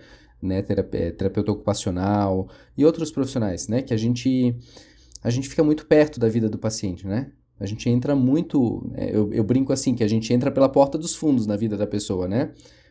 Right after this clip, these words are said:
Quem olha de fora, muitas vezes, diz assim, "Puxa, né, vida bonita." E a gente entra pelo quartinho da bagunça, né? Então, eu tenho uma impressão de que a gente que trabalha nessa área, a gente precisa tá cuidando muito da nossa condição mental, né?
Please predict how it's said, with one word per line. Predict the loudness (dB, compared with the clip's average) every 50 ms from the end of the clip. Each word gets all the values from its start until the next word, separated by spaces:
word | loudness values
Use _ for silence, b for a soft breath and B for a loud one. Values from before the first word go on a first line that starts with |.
| b b _ _ -2
Quem | 0 2 4
olha | 6 6 6 6 4
de | 4 0
fora, | -2 2 4 4 4 4 4
muitas | 2 2 4 4 2 4
vezes, | 4 2 2 0 0 0 0 -2 -2 -2 -4 -8
diz | -10 -10 -10
assim, | -10 -8 -10 -10
"Puxa, | -8 -8 -8 -6 -6 -8 -8 -8 -12 _ -2
né, | 2 2 4
vida | 4 4 2 2
bonita." | 2 4 4 4 4 4 2 -2 -10 -12 b b b b b b b b
E | -4 -2
a | -2
gente | 0 -2 -2 -2 -2
entra | -2 -2 -2
pelo | -2 0 -2 0
quartinho | 0 -2 -2 0 0 2
da | 2
bagunça, | 4 4 2 2 2 0 0 -2 -4 -8
né? | -6 -6 -6 -6 -6 -8 -14 B B B B B B B B B B B -6
Então, | -4 0 0 2 2 2 2 0 0 -2 -2
eu | 0 -2 0
tenho | 0 0 0 2
uma | 2 0
impressão | 0 0 -2 -4 -2 0 0 2 2 2 0
de | -2 -4
que | -2 -2
a | -2 0
gente | 0 -2 -4 -6
que | -4
trabalha | -2 -2 0 2 0 0 0 -2
nessa | -4 -4 -6 -6 -6 -6
área, | -6 -4 -2 0 0 2 2 0 0 -2 -4 -10 -18 -20 -20 -20 -20 -20 -20 -18
a | -14 -8 -6 -6
gente | -4 -4 -4 -4 -4
precisa | -4 -4 -2 -2 0 2 0 2
tá | 0 -2
cuidando | -2 0 0 2 2 2 2 2
muito | 2 4 2 2 0 -2
da | -2 -2 0
nossa | 0 -2 -4 -6 -10
condição | -6 -4 -4 -4 -2 -2 -2 -2
mental, | -2 -2 -2 -4 -4 -4 -4 -4
né? | -4 -4 -6 -8